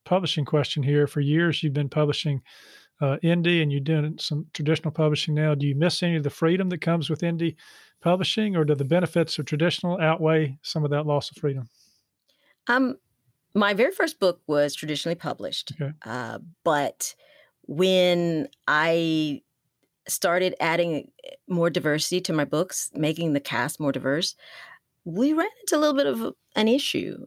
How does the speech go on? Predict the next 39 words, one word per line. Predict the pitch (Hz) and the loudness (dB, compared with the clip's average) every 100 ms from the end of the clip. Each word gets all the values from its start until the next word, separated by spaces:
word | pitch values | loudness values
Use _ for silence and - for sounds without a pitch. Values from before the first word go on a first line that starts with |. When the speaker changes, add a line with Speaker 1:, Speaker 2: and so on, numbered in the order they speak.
| - | -6
Speaker 2:
Um, | 147 147 143 143 143 135 - - - _ - | -2 0 0 0 -2 -6 -12 -18 -20 _ -8
publishers | - 196 226 202 185 | -4 -2 0 0 -2
have | 165 - | -4 -6
always | - 160 175 | -2 0 2
liked | 175 170 | 0 0
my | 156 | -2
voice, | 139 151 202 254 - | 0 2 2 0 -4
but | 156 165 | -4 -2
they | |
wanted | 156 165 170 | 0 2 2
a | 160 | 0
different | 160 156 156 | -4 -6 -6
story | - 185 185 | -4 -2 -2
from | - 104 | -4 -10
me. | - - - _ - _ _ - | -8 -10 -14 _ -20 _ _ -8
Um, | 139 143 143 151 | -4 -4 -4 -2
they | 170 | 2
didn't | 180 190 190 | 4 2 2
think | 214 214 | 0 0
there | 208 190 | 0 0
was | 185 | 0
an | 170 | 0
audience | - 165 160 - - - - _ _ _ | 2 2 0 -6 -10 -12 -12 _ _ _
for | - 139 135 131 | -10 -4 -2 -2
these | 131 139 135 - | -2 -6 -6 -8
other | 143 131 127 | -10 -8 -6
stories. | - - 113 110 - - | -6 -6 -6 -6 -10 -10
And | - 151 151 | -6 -6 -2
so | 160 151 147 | 0 0 0
I | 143 | 0
went | 170 202 | 2 2
indie | 233 285 277 | 4 2 0
to | 247 | -4
prove | - - 339 233 131 | -4 0 2 2 -2
there | - 127 | -4 -6
was | 123 | -6
an | 117 | -6
audience, | 117 127 | -8 -8
because | 151 165 147 | -4 -4 -4